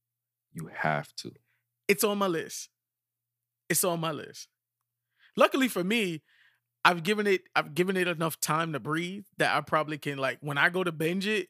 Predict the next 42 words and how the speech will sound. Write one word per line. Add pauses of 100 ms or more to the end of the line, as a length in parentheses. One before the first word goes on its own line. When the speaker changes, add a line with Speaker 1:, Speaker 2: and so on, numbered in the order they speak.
(140)
Speaker 2:
I'm
gonna
have
so
much
time
to
just
enjoy
it,
'cause
it's
like,
what, (1200)
ten
episodes
a
season? (460)
Ten,
thirteen? (520)
Speaker 1:
Nah, (340)
I, (120)
no,
no,
no.
It's
not
an
H
B
O
show.
It's
an
F
X
show,
so
they
have
more
than